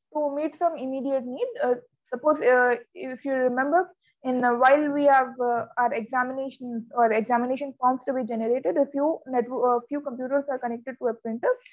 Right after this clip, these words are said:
So that can be connected as an ad hoc network for some immediate emergency. And, uh, this is basically, for example, a group of, uh, computers are connected together for it, uh, for the creation of temporary network.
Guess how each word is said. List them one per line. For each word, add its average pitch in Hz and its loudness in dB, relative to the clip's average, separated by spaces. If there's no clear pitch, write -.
So 262 2
that 294 4
can 262 2
be 262 -4
connected 233 -2
as 240 4
an 302 -4
ad 233 0
hoc 254 -2
network 254 -8
for 302 2
some 294 2
immediate 240 -2
emergency. 226 -4
And, 240 0
uh, 233 2
this 311 -4
is 311 -4
basically, 311 2
for 330 4
example, 269 2
a 269 4
group 285 0
of, 302 4
uh, 254 4
computers 254 -6
are 302 2
connected 254 -6
together 226 -6
for 370 -2
it, 480 0
uh, 262 2
for 269 2
the 277 2
creation 262 -4
of - -4
temporary 285 2
network. 214 0